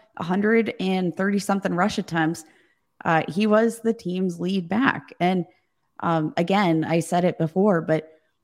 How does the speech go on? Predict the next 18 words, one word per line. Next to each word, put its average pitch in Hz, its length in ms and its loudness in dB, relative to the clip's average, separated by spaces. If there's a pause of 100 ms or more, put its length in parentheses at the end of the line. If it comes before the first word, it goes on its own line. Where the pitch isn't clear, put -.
(120)
uh, 165 220 0
the 180 160 0
Patriots 202 600 -2
are 180 200 0
a 185 60 2
team 185 300 -2
that 170 200 -2
will 190 300 2
target 180 520 -2
the 170 80 -2
running 170 280 0
back 165 260 -4
position. 160 480 -2
In 156 100 -4
fact, 156 320 -2
in 202 180 2
twenty 196 400 -4
twenty, 170 540 0